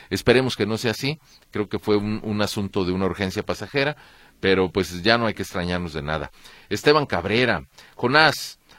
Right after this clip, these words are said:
aunque no se oiga, no sé si sea por ignorancia o por fanatismo, pero quienes defienden al gobierno y al seguro no tienen las malas experiencias y vivencias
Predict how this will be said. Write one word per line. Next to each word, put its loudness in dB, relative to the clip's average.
aunque 0
no 0
se 4
oiga, 4
no 0
sé -2
si -8
sea 0
por -2
ignorancia -2
o -8
por -4
fanatismo, -6
pero 0
quienes -6
defienden -4
al -4
gobierno -2
y 0
al -2
seguro -4
no -2
tienen -2
las -2
malas -4
experiencias -4
y -8
vivencias -4